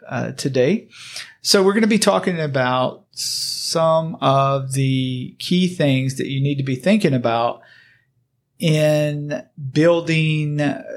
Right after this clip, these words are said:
successful recruiting strategies or, uh, being fe-, effective in your, uh, recruiting efforts. The first thing that we wanna talk about, or the first thing that you need to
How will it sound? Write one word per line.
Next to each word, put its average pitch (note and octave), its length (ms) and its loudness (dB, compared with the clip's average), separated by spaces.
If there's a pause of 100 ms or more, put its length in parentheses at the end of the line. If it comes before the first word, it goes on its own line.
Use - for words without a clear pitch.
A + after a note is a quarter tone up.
(160)
successful E3 800 0
recruiting D3 500 0
strategies C3 1200 -4
or, B2+ 720 -4 (340)
uh, C3+ 140 -4
being D#3 300 2
fe-, C#3+ 400 0
effective C3+ 920 0
in C#3 240 -12
your, C3 560 -8 (380)
uh, C3+ 200 -4
recruiting C#3+ 520 0
efforts. - 600 -4 (840)
The D#3+ 160 2
first - 960 0 (120)
thing D3+ 760 -2
that C3 640 0
we D3+ 100 0
wanna D3 280 0
talk C3+ 320 -2
about, B2 500 -4
or - 80 -10
the B2+ 80 -12
first E3+ 300 -2
thing D3+ 180 -4
that C#3 160 -6
you C#3+ 80 -4
need D#3 260 -4
to C3+ 220 0